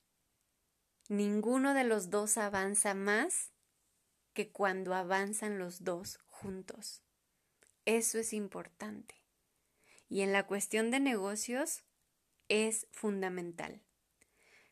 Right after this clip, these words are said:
Conozco muchísimos casos, muchos casos, en donde el emprendimiento inició, todos estaban muy motivados, porque pues aparte empezaron en pareja y no, sí,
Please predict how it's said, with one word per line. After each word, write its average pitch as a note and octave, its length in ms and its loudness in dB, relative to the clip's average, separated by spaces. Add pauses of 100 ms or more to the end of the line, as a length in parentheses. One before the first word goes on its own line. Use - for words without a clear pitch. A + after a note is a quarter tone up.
Conozco A3+ 500 0
muchísimos B3 760 -2
casos, - 580 -4 (180)
muchos A3 560 0
casos, A3 500 -6 (460)
en G3 220 -2
donde G3 580 0 (500)
el G#3 200 2
emprendimiento G#3 960 2
inició, A3+ 680 4 (1700)
todos B3+ 360 4
estaban A3+ 420 4
muy A3 120 2
motivados, A3 920 -2 (420)
porque F3+ 280 -4
pues F3+ 200 -8
aparte F3+ 600 0
empezaron F#3 580 0
en F#3+ 140 0
pareja A3 480 0
y A3+ 100 -2
no, F#3 320 -4
sí, A3 760 -8